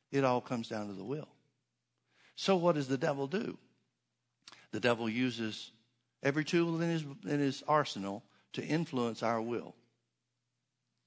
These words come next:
The struggle against sin, the struggle against the enemy, the struggle against wrong is a struggle for the will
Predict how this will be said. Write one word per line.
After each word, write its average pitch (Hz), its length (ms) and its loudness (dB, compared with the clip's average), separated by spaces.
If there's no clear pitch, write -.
The 113 80 -4
struggle 160 400 2
against 139 340 0
sin, 156 280 0
the 123 60 -2
struggle 147 340 0
against 139 280 -2
the 139 100 0
enemy, 139 220 0
the 120 100 -2
struggle 139 320 0
against 123 280 -4
wrong 123 380 0
is 107 160 -2
a 98 40 -6
struggle 139 580 -2
for 127 160 -4
the 120 100 -2
will 117 280 -2